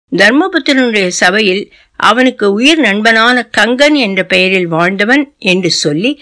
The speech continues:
விராடனுடைய துணைவனாக இவர் இருப்பார். தர்மனுடைய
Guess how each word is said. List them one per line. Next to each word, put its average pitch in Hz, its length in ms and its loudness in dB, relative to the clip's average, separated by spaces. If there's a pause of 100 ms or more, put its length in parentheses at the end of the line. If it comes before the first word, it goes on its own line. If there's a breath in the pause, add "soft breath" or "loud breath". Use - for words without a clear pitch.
விராடனுடைய 233 840 2
துணைவனாக 196 680 -2
இவர் 208 340 -2
இருப்பார். 165 680 -2 (400 soft breath)
தர்மனுடைய 285 580 2